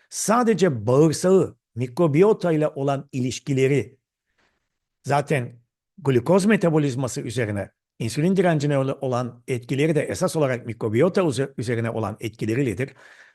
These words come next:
Bağırsak mikrobiyotasını ve buradaki, e, bağışıklık sistemini düzenleyici,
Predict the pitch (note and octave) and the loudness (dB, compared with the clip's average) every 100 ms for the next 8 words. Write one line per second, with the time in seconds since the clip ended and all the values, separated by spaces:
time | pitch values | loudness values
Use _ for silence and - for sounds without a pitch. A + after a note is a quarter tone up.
0 | - C3 B2+ A#2 F3+ G#3+ G#3+ C4+ C4+ F#3 | -10 -6 -2 2 4 4 2 -2 0 -2
1 | F3+ G3+ E3+ A3 A3 F#3+ F3 D#3 D#3 D#3 | 0 0 4 2 2 -4 -4 -2 -2 -4
2 | _ _ _ _ - E3+ A3 G3 - D#3 | _ _ _ _ -2 0 2 0 -2 -6
3 | - _ _ C#3 C3 B2+ B2+ B2 _ _ | -6 _ _ -2 0 0 -2 -4 _ _
4 | _ - _ _ _ _ _ _ - C#3 | _ -20 _ _ _ _ _ _ -4 2
5 | D#3 C3+ E3 D4 C4 C4+ - A3 F#3 E3+ | 2 2 -2 -2 0 -2 0 2 4 2
6 | D3 C3+ D#3 C#3+ C#3 C3 A#2+ A#2 - | 2 2 2 2 0 -2 -4 -6 -8